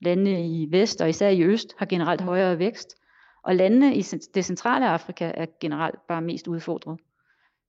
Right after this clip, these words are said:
Det, vi kan også se landene i Nordafrika, der orienterer sig mere mod Middelhavsregionen, øh, mere end de ser mod syd. Og for landene på Afrikas Horn, så er Rødehavsregionen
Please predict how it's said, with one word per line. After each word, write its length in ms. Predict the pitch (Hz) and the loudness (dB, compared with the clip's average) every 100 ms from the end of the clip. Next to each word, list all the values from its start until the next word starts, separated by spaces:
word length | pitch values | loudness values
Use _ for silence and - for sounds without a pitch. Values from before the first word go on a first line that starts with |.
| _ | _
Det, 300 | 196 185 - | -4 -4 -6
vi 80 | 185 | -6
kan 120 | 180 | -2
også 140 | 190 190 | -2 2
se 100 | 190 | 4
landene 360 | 180 175 190 | 4 2 2
i 20 | 175 | 0
Nordafrika, 500 | 175 175 185 185 170 | 0 -2 -4 -8 -6
der 100 | 170 | -4
orienterer 300 | 170 170 160 | -4 -4 -6
sig 160 | 180 | -4
mere 160 | 170 175 | -4 -2
mod 160 | 160 | -2
Middelhavsregionen, 1120 | 175 202 220 214 185 - 175 185 165 175 180 185 - _ _ | -2 0 0 0 -2 -4 -4 -4 -4 -4 -6 -8 -14 _ _
øh, 140 | 185 170 | -4 0
mere 260 | 190 226 | 4 4
end 80 | 214 | 2
de 80 | 170 | 2
ser 160 | - | 0
mod 180 | - - | 0 0
syd. 280 | - - 208 247 - - - | -4 -2 -2 -4 -10 -20 -6
Og 120 | - | 0
for 60 | 196 | 2
landene 360 | 190 226 247 | 4 4 4
på 80 | 240 | 2
Afrikas 400 | 180 - - 190 | -2 -4 -6 -4
Horn, 320 | 233 240 214 | 0 0 -2
så 180 | - 233 | -6 -2
er 220 | 226 170 | 0 0
Rødehavsregionen 1000 | 151 180 214 196 - 185 185 175 185 196 | -2 -2 -4 -6 -10 -12 -10 -8 -8 -8